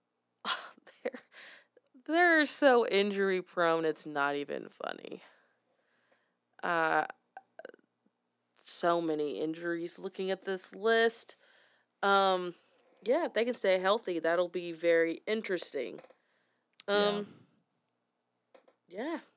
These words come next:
Speaker 1: They can, I, I think Jaron Reed was decent. I mean,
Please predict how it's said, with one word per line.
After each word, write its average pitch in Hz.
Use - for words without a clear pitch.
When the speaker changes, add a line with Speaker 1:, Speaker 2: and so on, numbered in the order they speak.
Speaker 1:
They 190
can, 196
I, -
I 190
think 247
Jaron 196
Reed 190
was 190
decent. 190
I 214
mean, 220